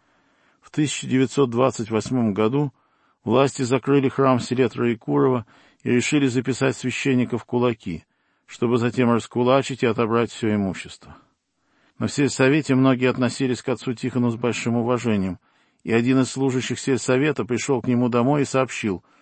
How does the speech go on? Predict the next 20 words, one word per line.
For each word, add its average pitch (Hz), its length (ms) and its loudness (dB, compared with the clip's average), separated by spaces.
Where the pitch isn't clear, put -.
что - 200 -6
задумали 123 640 2
относительно 113 680 -4
священника 104 640 -4
власти. 92 540 -6
«Чем 123 260 2
мы 127 120 4
будем 131 340 0
ждать, 147 460 0
когда 117 200 2
придут 127 400 2
и 135 80 -2
вышвырнут 117 560 0
нас 113 220 -2
из 107 160 -6
дома?» — 104 320 0
сказала 107 420 0
решительно 107 500 -4
Хиония 104 420 0
Ивановна. 87 500 -4